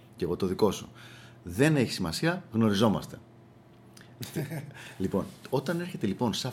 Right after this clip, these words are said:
φίλη κάποιου που σε ξέρει, υπάρχει αυτό το είδος του social preselection που ουσιαστικά αισθάνεται ασφαλής και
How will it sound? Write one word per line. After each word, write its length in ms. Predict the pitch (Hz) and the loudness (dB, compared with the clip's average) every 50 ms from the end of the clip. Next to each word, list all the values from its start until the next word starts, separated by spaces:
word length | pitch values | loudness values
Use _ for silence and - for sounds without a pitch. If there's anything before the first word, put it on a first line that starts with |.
| - - | -8 -6
φίλη 320 | - 151 156 143 110 90 - | -2 -2 0 0 0 -2 -2
κάποιου 380 | - 98 92 92 92 - - - - | 0 2 2 2 0 -2 -10 -10 -10
που 60 | - | -8
σε 140 | - - - | -8 -8 -6
ξέρει, 460 | - - - 73 69 64 69 85 110 - - - - - - - | -6 -4 -2 -2 -2 -2 -4 -6 -10 -12 -16 -20 -20 -20 -14 -10
υπάρχει 340 | - 107 - 123 147 165 160 | -8 -6 -4 -4 -4 -4 -4
αυτό 120 | 160 175 | -8 -6
το 80 | - 160 | -4 -4
είδος 140 | 156 165 160 | -4 -4 -4
του 100 | - 165 - - 143 | -4 -6 -4 -4 -4
social 180 | 143 - 120 113 | -4 -4 -4 -4
preselection 680 | - - - - 76 73 73 69 69 - - 107 - - - - - - - - - | -4 -6 -4 -2 -2 0 0 -2 -2 -2 -4 -4 -4 -6 -8 -18 -20 -20 -20 -12 -8
που 60 | - | -6
ουσιαστικά 380 | 95 - - - - - - 156 | -4 -4 -4 -6 -6 -4 -4 -2
αισθάνεται 360 | 156 156 - 156 165 160 151 | -2 -2 -4 -4 -4 -2 -4
ασφαλής 680 | 143 - - - 127 123 127 120 98 - - - - - - - - - - - - - - - | -6 -6 -4 -2 0 2 4 4 2 0 -2 -6 -12 -14 -18 -20 -20 -20 -20 -20 -20 -20 -16 -6
και 260 | - 95 87 78 | 0 0 2 2